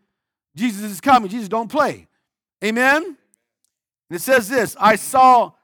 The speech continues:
and John writes this, "I saw heaven standing open, and there before me was a white horse," a white horse, "whose rider is called Faithful and True.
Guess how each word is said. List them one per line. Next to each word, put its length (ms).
and 120
John 360
writes 320
this, 340
"I 140
saw 380
heaven 320
standing 480
open, 640
and 160
there 160
before 480
me 120
was 220
a 80
white 400
horse," 440
a 60
white 280
horse, 520
"whose 240
rider 540
is 200
called 460
Faithful 640
and 140
True. 500